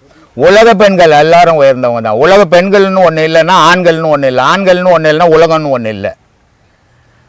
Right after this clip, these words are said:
அதனால தமிழ்நாட்டு பெண்கள் தான் உயர்ந்தவங்கன்னு பேச முடியுமா? தப்பு இல்லையா அது? எல்லா நாட்டு பெண்களும் உயர்ந்தவங்க, எல்லா நாட்டு ஆண்களும் உயர்ந்தவங்க,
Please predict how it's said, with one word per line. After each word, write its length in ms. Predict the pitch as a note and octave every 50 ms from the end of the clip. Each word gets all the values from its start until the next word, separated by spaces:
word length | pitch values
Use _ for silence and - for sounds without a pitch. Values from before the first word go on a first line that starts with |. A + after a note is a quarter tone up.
| _ _
அதனால 680 | - E3+ G3 G3+ G3+ A3 A#3 A3+ A3+ A3 F#3+ E3+ F3+ F3+
தமிழ்நாட்டு 540 | - F3 G3 A3 A#3 A#3 A#3 A3+ G3+ G3+ F3+
பெண்கள் 360 | D3 F#3+ F#3+ F#3+ F3+ F#3 F3
தான் 180 | E3 F3+ F3+ E3+
உயர்ந்தவங்கன்னு 500 | E3+ F3 F3 E3 E3 D#3+ D#3 D#3+ D#3 C3
பேச 240 | C3+ E3 D#3 - C3+
முடியுமா? 420 | C3 A2+ A2 G#2 G#2+ G#2+ F#2+ C#2 C2+ - _ _ _ _ _ _ _ _ -
தப்பு 300 | - E3 - - F#3 E3+
இல்லையா 220 | C#3 A#2+ A2 G#2
அது? 280 | G2 F#2 G2+ G#2+ G2 C#2 D2 - _ _ _ _ _ _ _ _ _ _ _ _ _ _ _ _ _
எல்லா 640 | G3+ G#3+ A#3 - D3 E3 F3 F#3+ G3 G3+ G#3 G#3 G3+
நாட்டு 380 | G3 F#3 F3+ F3 D3+ D#3+ D3+ A2+
பெண்களும் 560 | C3+ C#3+ D3 D#3 D3 D3+ D3+ E3 E3+ D#3+ C#3
உயர்ந்தவங்க, 520 | B2+ B2+ B2 A#2 A2+ G#2+ F#2+ F#2 F2 E2+ D#2+ - _ _ _ _ _ _ _ _ _ _ _ _ _ _ _ _ _ _ _ _ _ _ -
எல்லா 380 | B2+ D3 F3 G#3 A#3 B3+ B3+ A#3+
நாட்டு 260 | A#3 A3 G3+ F3 F3
ஆண்களும் 480 | E3+ F3+ G3 G#3 F#3+ F#3 F3 F3 E3+ D#3
உயர்ந்தவங்க, 560 | D3+ D3 C3+ C3 A#2+ A2+ G#2 G2 F2 E2+ -